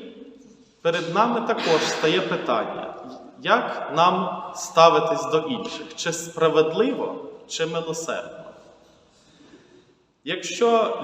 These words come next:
людина буде тільки справедливо, принципово ставитись до інших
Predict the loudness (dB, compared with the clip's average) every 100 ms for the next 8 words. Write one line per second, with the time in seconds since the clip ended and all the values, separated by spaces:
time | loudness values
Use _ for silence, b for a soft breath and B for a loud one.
0 | -4 -2 0 0 0 -2 -2 -2 -4 -4
1 | 0 0 0 -4 -6 -4 4 4 4 2
2 | 2 4 2 -4 -4 -2 -2 -2 -6 -6
3 | 0 2 2 0 -6 -8 -14 -18 -20 -20
4 | 2 6 6 6 0 -2 0 -2 0 -4
5 | -4 -6 -10 -14